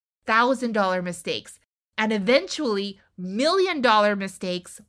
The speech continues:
without blaming others, by taking full responsibility for your result, learning from your mistakes,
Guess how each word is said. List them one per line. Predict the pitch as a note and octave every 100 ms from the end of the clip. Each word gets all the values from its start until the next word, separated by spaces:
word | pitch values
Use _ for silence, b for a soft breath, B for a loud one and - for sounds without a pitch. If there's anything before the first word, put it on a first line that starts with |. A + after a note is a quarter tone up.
| -
without | G3+ G#3 - G3+ G#3 B3 B3 -
blaming | E3+ G3 G3+ G3+ G3+ F#3+ -
others, | F3+ E3+ D3+ - - _ _ _ _ _
by | G3
taking | G3 A3+ A#3 A#3 A3
full | - B3+ C4+
responsibility | D4 D4+ - A#3+ A#3+ A#3+ A3+ A3+ A3+ A#3
for | A#3
your | G3+ G3
result, | F#3 F3 C4+ A3+ - _ _ _ -
learning | E3+ G3+ A#3
from | A#3+ C4
your | C4
mistakes, | C#4 C4 G#3+ G3 -